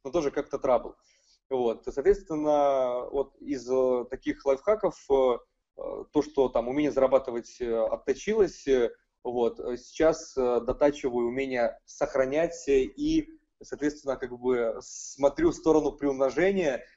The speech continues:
но приумножение я подразумеваю больше некие инвестиции.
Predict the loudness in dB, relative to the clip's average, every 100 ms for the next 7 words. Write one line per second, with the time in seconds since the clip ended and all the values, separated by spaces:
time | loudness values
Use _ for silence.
0 | _ -8 -6 -2 0 2 2 2 2 2
1 | 2 -2 -2 -2 -2 -6 0 0 2 0
2 | -2 -8 -14 -12 -12 -10 -6 -6 0 2
3 | 2